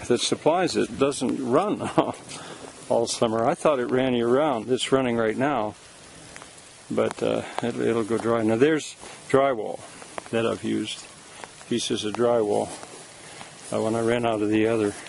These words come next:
It'll be interesting when I come back to see what this all looks like. So anyway, that's, uh, that's the plan. Really don't know what I'm doing.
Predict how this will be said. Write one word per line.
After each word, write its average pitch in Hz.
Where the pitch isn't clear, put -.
It'll 143
be 175
interesting 147
when 131
I 131
come 139
back 151
to -
see -
what 139
this 147
all 139
looks 156
like. 110
So 127
anyway, 131
that's, 117
uh, 113
that's -
the -
plan. 127
Really 135
don't 135
know 113
what 110
I'm 98
doing. 104